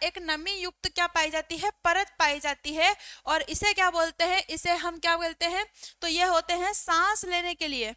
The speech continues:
है ना? सांस लेने के लिए जो पाई जाती है इनके ऊपर। हम्म, ठीक है। उसके अलावा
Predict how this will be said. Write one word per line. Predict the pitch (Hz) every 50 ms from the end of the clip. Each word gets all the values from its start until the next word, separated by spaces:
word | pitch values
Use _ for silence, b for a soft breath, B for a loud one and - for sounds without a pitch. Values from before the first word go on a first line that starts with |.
| _ _ -
है | 339 392
ना? | 480 453 359 - -
सांस | - - 339 330 339 370 403 - 403
लेने | 381 370 370 370
के | - - 349
लिए | 370 370 359
जो | 370 370
पाई | - 330 311 320
जाती | 311 320 302 - - 320
है | 320
इनके | 302 285 277 285 269
ऊपर। | 262 _ - 233 220 226 - _ _ _ _ _ _ _ _ _ _ _ _ _ _ _ _ _ _ _ _ _ _ _ -
हम्म, | 330 311 254 - _ _ _ B B B B B B _ _ -
ठीक | 392 415 480
है। | 415 - - - _ - - _ -
उसके | 370 - - - - 453 453 453 -
अलावा | 320 320 311 294 294 285 294 294